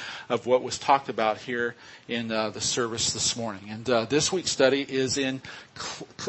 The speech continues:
Ecclesiastes and, uh, Solomon's, uh, search for, uh, uh, the true meaning of life.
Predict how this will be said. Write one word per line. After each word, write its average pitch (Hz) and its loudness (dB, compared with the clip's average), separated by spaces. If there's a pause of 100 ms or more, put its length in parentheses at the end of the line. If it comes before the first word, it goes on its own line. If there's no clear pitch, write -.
(140)
Ecclesiastes 151 0
and, 127 -4
uh, 117 2
Solomon's, 139 6 (300)
uh, 120 8 (720)
search - 4
for, 127 6
uh, 110 8 (360)
uh, 127 8 (440)
the 127 0
true 160 4
meaning 135 -2 (120)
of 110 -4
life. 110 2